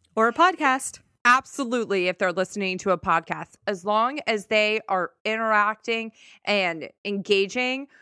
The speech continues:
Speaker 2: with words and stories and following an idea throughout a period of time, that is enough. Now, if you're working with the student specifically, if, if decoding, which is breaking down the words, is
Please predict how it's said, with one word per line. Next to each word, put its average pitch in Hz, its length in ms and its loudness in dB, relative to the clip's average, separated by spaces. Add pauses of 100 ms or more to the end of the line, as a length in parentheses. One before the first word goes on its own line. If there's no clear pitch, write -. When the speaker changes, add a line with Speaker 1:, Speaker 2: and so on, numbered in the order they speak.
(120)
Speaker 2:
with 196 440 0 (100)
words 214 680 0 (160)
and 190 180 -4
stories 202 960 -2
and 196 140 -4 (120)
following 208 480 0
an 185 100 -2
idea 196 640 0
throughout 185 480 0 (160)
a 185 60 2
period 190 500 0
of 170 100 -4
time, 196 480 0 (380)
that 220 480 2
is 214 420 2
enough. 180 540 0
Now, 220 320 4
if 254 220 -2
you're 262 360 0
working 254 300 0
with 262 140 -2
the 247 80 -4
student 240 300 -8
specifically, 233 760 -2
if, 214 140 0 (220)
if - 180 -2
decoding, 226 800 -2
which 202 180 -6
is 185 180 -2
breaking 196 440 -4
down 185 500 0 (320)
the 202 100 2
words, 196 520 0
is 190 560 0